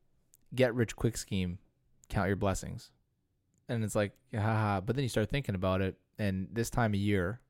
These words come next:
just like, uh, I guess Thanksgiving is a time of year to do it as well, but it, it is really important to count your blessings, like you said. And on this show, we talk a lot about luxury things. We talk a lot about things that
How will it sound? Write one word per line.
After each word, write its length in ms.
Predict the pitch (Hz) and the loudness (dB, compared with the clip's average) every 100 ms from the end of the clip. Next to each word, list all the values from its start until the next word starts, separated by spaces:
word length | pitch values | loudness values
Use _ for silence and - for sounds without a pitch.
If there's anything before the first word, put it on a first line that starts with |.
| _ | _
just 220 | 104 - | -8 -2
like, 240 | 104 92 - | -2 -2 -2
uh, 420 | 98 95 92 92 | 0 0 0 -2
I 60 | - | -2
guess 140 | 143 | -2
Thanksgiving 480 | - 95 - 95 92 | -2 -4 -4 -4 -2
is 80 | 90 | -4
a 60 | 87 | -4
time 240 | 95 98 | -4 -4
of 60 | 95 | -4
year 80 | 90 | -4
to 60 | |
do 140 | 92 90 | -4 -4
it 60 | |
as 140 | 90 95 | -4 -2
well, 160 | 87 | -4
but 140 | 90 101 | 0 0
it, 160 | 104 | 0
it 120 | - 110 | 0 0
is 120 | 101 | 0
really 200 | 101 95 | 0 0
important 320 | 98 95 92 | -2 -6 -6
to 60 | - | -4
count 160 | 85 | -4
your 80 | 90 | -4
blessings, 300 | 95 - 92 | -6 -8 -8
like 140 | 87 | -10
you 60 | 90 | -8
said. 220 | - 90 | -8 -4
And 100 | 90 | -2
on 120 | 98 | 0
this 120 | 107 101 | 0 0
show, 140 | 101 | 0
we 100 | 95 | 0
talk 260 | 92 98 101 | 0 -2 -2
a 40 | |
lot 220 | 101 98 98 | 0 2 2
about 260 | 95 95 | -2 -4
luxury 480 | 92 101 98 98 101 | -4 -4 -2 -2 -2
things. 380 | 104 110 151 - - - - - | -2 -4 -6 -10 -20 -20 -20 -8
We 80 | 95 | 0
talk 220 | 92 87 | 0 2
a 40 | |
lot 200 | 90 92 | 2 2
about 260 | 92 92 - | 2 -2 -2
things 300 | 95 92 90 | -4 -4 -4
that 200 | 92 82 | -4 -4